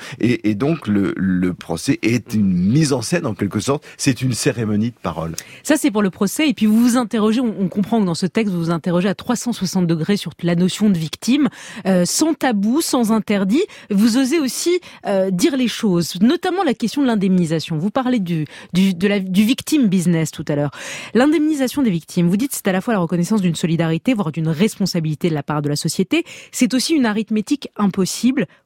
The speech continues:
Speaker 2: Combien vaut une vie ? Combien vaut la vie d'un proche ? Comment l'estimer ?
Speaker 1: C'est, c'est toute, c'est toute la tâche du droit, c'est de mettre des mots à la place de la violence, de l'argent à la place de la souffrance.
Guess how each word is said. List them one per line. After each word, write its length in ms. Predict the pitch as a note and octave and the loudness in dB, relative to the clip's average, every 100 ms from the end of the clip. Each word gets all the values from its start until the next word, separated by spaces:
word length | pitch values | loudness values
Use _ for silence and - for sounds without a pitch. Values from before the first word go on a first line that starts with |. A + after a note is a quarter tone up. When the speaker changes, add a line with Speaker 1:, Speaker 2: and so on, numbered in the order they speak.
| _ | _
Speaker 2:
Combien 440 | - A#3 A3 A#3 | 0 2 2 0
vaut 380 | G3 D#3+ A3 C4 _ | -2 -2 -2 -4 _
une 160 | F3 E3 | -2 0
vie ? 220 | C#3 C#3+ - _ | -2 -6 -10 _
Combien 420 | F3+ E3 E3+ E3 | 0 2 2 0
vaut 340 | C#3 D#3+ F#3+ - _ - | -2 -2 -2 -4 _ -4
la 140 | F3 | -2
vie 220 | D#3+ D#3 F#3 | -2 -2 -4
d'un 180 | E3+ | -4
proche ? 520 | D3 - - E3 - - - - _ | -6 -8 -4 -4 -4 -12 -20 -20 _
Comment 340 | - B3 A3+ C4+ | 0 2 2 0
l'estimer ? 720 | F#3+ D#3+ - - D3+ C#3+ C3 - _ | 0 -2 -4 -2 0 0 -2 -8 _
Speaker 1:
C'est, 240 | - D#3+ C3+ | -6 -4 -2
c'est 260 | - G3 | -2 -2
toute, 200 | - A3 - - | -2 -6 -6 -8
c'est 280 | - E3+ - | -2 -2 -2
toute 240 | - A3 - | -4 -4 0
la 140 | C3+ | 0
tâche 300 | - F3 C#3 | 0 -2 -2
du 100 | C#3 | -4
droit, 300 | D3 D#3+ D#3+ | -2 0 -2
c'est 160 | - A#2+ | -2 -2
de 80 | B2 | 0
mettre 300 | C3 - B2+ | -2 -2 0
des 160 | C#3 | 2
mots 260 | D3+ E3 D3 | 2 2 2
à 60 | |
la 120 | B2 G#2 | 0 -2
place 400 | A#2+ A2 A2 F#2+ | -4 -4 -4 -4
de 100 | G#2 | 0
la 100 | G2+ | 0
violence, 440 | G2+ A#2 E3+ E3+ | 0 0 0 0
de 120 | A#2+ | 0
l'argent 480 | C3 C3 A#2 D3+ E3+ | 0 0 -2 -2 0
à 40 | C#3+ | 0
la 120 | A#2+ | -2
place 260 | C#3 C#3+ | -2 -2
de 80 | B2 | 0
la 180 | B2 B2 | 0 -2
souffrance. 640 | - C3 - D#3+ G2+ - | -4 -8 -2 -2 -2 -8